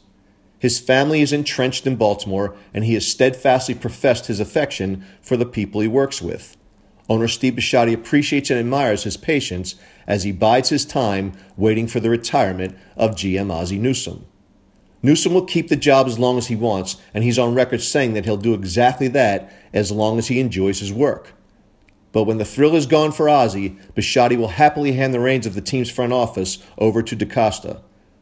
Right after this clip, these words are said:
provided he's still around. The most recent team to court DeCosta is the Indianapolis Colts. If he accepted the G M position there, DeCosta would join his friend Chuck Pagano, plus he would inherit a franchise quarterback in Andrew Luck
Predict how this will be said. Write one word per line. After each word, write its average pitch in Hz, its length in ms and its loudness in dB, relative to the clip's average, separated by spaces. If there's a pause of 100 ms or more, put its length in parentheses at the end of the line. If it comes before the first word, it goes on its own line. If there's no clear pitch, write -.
provided 104 560 2
he's 107 180 -4
still 92 240 -2
around. 95 460 -4 (800)
The 117 100 0
most 127 240 4
recent 185 300 2
team 123 180 0
to 110 60 -2
court 110 260 0
DeCosta 101 580 -2 (200)
is 117 160 2
the 120 180 -2
Indianapolis 104 640 -4
Colts. - 560 -4 (420)
If 117 100 -2
he 127 140 4
accepted 160 440 2
the 143 60 2
G 135 240 0
M 131 80 0
position 117 440 -2
there, 98 420 0 (180)
DeCosta 135 480 2
would 143 140 2
join 131 240 0
his 131 120 -4
friend 123 300 -2
Chuck 127 260 0
Pagano, 101 560 -2 (280)
plus 147 240 4
he 160 40 0
would 135 140 4
inherit 123 500 2 (220)
a 110 80 0
franchise 147 580 2
quarterback 110 520 2
in 107 80 -4
Andrew 117 280 0
Luck 110 260 2